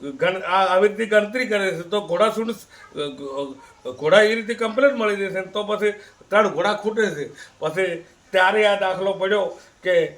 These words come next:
કે આ નથી પોપોભાઈનું રાજ, એટલે અમને બકાઈને તમે જતા રહ્યો. એટલે પોપોભાઈને આવી રીતે આ લોકોએ બકાયા અને એમના ઘોડા દિવાડ્યા અને એમનું ખાધું પીધું, પાછા વત્તા ત્રણ ઘોડા લઈ અને હાલ્યા જાય. છતાંય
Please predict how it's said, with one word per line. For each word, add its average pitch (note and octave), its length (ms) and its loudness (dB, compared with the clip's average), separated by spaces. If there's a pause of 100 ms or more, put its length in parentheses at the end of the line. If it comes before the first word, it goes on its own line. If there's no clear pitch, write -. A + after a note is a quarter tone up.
(200)
કે F3+ 80 0
આ F#3 180 2
નથી A3+ 140 -2
પોપોભાઈનું F3+ 680 -4
રાજ, E3+ 180 2
એટલે E3 220 -2
અમને D#3+ 220 -4
બકાઈને D3 420 -6
તમે C#3+ 360 -6 (260)
જતા D#3 260 0
રહ્યો. D#3 160 -2
એટલે D3 140 -6
પોપોભાઈને D#3 600 -6
આવી C3 240 -6
રીતે D3+ 240 -10
આ D3+ 100 -2
લોકોએ C#3+ 360 -12
બકાયા D3+ 600 -4 (180)
અને C#3 120 -10
એમના C#3+ 220 -4
ઘોડા C3+ 340 -4
દિવાડ્યા E3+ 540 -2 (380)
અને C#3+ 140 -6
એમનું D3 640 -8
ખાધું D3 380 -8
પીધું, E3+ 600 -10
પાછા C#3 280 -4
વત્તા C#3+ 300 -4
ત્રણ C#3+ 280 -6
ઘોડા B2 260 -6
લઈ D3 260 -8 (300)
અને C3 220 -8
હાલ્યા C3+ 260 -2
જાય. D#3+ 200 -4 (140)
છતાંય D3 300 -8